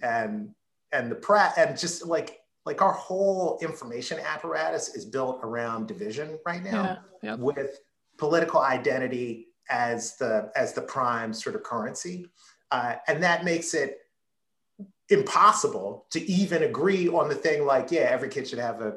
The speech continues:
Speaker 1: great education, right? Because,
Speaker 2: Yeah.
Speaker 1: 'cause we don't talk, 'cause you just don't talk to each other, right? I mean,
Speaker 2: Right.
Speaker 1: and that, that's really the thing. I can't remember what the, um, I'm not trying to segue away from education, but this
Speaker 2: No,
Speaker 1: is
Speaker 2: no, that's
Speaker 1: very
Speaker 2: okay.
Speaker 1: top of mind. There was a, a survey, maybe Thomas Edsall wrote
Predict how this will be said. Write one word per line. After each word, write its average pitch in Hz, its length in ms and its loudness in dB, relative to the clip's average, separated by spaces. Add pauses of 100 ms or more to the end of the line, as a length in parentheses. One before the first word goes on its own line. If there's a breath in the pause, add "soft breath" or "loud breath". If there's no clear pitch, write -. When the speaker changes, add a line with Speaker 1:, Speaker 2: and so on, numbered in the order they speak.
Speaker 1:
great 110 240 -8 (260)
education, - 420 -12 (140)
right? 110 160 -6 (200)
Because, 202 260 2
Speaker 2:
Yeah. 208 60 -4 (140)
Speaker 1:
'cause 196 160 4
we 214 80 10
don't 214 180 8
talk, 240 300 6 (160)
'cause 156 240 0
you 151 100 -4
just 170 140 -2
don't 170 140 2
talk 214 220 6
to 117 100 -6
each - 120 -10
other, - 180 -8 (160)
right? 127 100 2
I 127 60 0
mean, 127 80 -2
Speaker 2:
Right. 233 200 6
Speaker 1:
and - 220 -10
that, 143 200 4
that's 131 280 -2
really 127 200 -2
the 113 100 -2
thing. 127 240 0 (160 loud breath)
I 180 80 2
can't 240 160 4
remember 185 240 2
what 160 220 2
the, 123 220 -2 (540 soft breath)
um, 123 480 0
I'm 170 80 2
not 208 160 6
trying 180 140 4
to 147 60 -2
segue 156 320 6
away 135 200 4
from 127 140 -4
education, 110 440 -2
but 107 100 -4 (200)
this 269 80 2
Speaker 2:
No, 359 120 8
Speaker 1:
is 403 80 2
Speaker 2:
no, 262 100 6
that's 240 180 -2
Speaker 1:
very 330 120 0
Speaker 2:
okay. 294 60 -2
Speaker 1:
top 113 160 0
of 127 60 -8
mind. 120 180 -4 (640 soft breath)
There 175 260 2
was 156 180 0
a, 139 380 4
a 139 80 -2
survey, - 920 2
maybe 180 420 -4
Thomas 135 380 -6
Edsall 123 460 -2
wrote 120 180 0